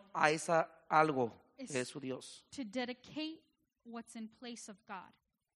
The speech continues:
Speaker 1: Dedicarse a Él.
Speaker 2: But to dedicate it to that.
Speaker 1: El idólatra se dedica a lo que, a ese objeto, a esa cosa.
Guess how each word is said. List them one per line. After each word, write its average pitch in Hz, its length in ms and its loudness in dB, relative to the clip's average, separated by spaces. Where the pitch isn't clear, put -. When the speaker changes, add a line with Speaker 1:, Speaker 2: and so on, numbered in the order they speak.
Speaker 1:
Dedicarse 175 640 6
a 160 160 10
Él. 143 300 2
Speaker 2:
But 226 180 -16
to 262 120 -12
dedicate 247 600 -12
it 220 100 -16
to 226 140 -10
that. 185 220 -16
Speaker 1:
El 165 160 2
idólatra 196 540 8
se 170 140 -4
dedica 170 640 2
a 143 280 4
lo 139 280 -4
que, - 220 -20
a 139 160 0
ese 151 240 0
objeto, 143 460 -2
a 127 100 0
esa 131 240 -6
cosa. - 400 -6